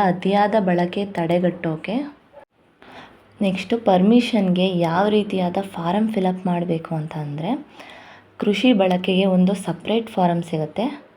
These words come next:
ನೆಕ್ಸ್ಟ್ ಹೊಸದಾಗಿ ಬೋರ್‌ವೆಲ್ ಕೊರೆಸೋರಿಗೆ ಫಾರ್ಮ್ ಎ ಫಾರ್ಮ್ ಫಿಲಪ್ ಮಾಡಬೇಕು. ಮತ್ತು already ಬೋರ್‌ವೆಲ್ ಬಳಸ್ತಿರೋರಿಗೆ ಫಾರಮ್ ಫೋರ್ ಅಂತ ಸಿಗುತ್ತೆ. ನೆಕ್ಸ್ಟ್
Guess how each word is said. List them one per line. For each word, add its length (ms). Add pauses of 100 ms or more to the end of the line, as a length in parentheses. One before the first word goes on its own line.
(640)
ನೆಕ್ಸ್ಟ್ 340
ಹೊಸದಾಗಿ 680
ಬೋರ್‌ವೆಲ್ 380
ಕೊರೆಸೋರಿಗೆ 720
ಫಾರ್ಮ್ 600
ಎ 280 (720)
ಫಾರ್ಮ್ 240
ಫಿಲಪ್ 340
ಮಾಡಬೇಕು. 420
ಮತ್ತು 440 (640)
already 320
ಬೋರ್‌ವೆಲ್ 480
ಬಳಸ್ತಿರೋರಿಗೆ 920
ಫಾರಮ್ 460
ಫೋರ್ 320
ಅಂತ 220
ಸಿಗುತ್ತೆ. 600 (500)
ನೆಕ್ಸ್ಟ್ 400